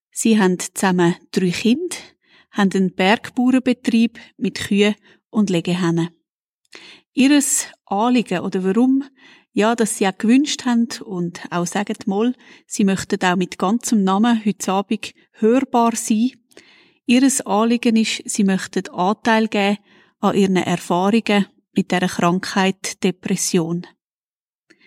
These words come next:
Sie teilen den tiefen Wunsch, dass man das Tabuthema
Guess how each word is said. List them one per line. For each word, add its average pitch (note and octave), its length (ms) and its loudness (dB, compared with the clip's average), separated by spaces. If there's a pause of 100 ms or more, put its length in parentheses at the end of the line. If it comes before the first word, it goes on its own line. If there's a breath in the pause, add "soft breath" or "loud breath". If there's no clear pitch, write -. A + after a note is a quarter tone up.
(160 soft breath)
Sie B3+ 180 2
teilen A3+ 540 4
den F#3+ 160 -2
tiefen A#3 440 2
Wunsch, B3+ 460 2 (480 soft breath)
dass - 400 -2 (160)
man F#3 320 0 (140)
das - 220 -4
Tabuthema G3 1000 0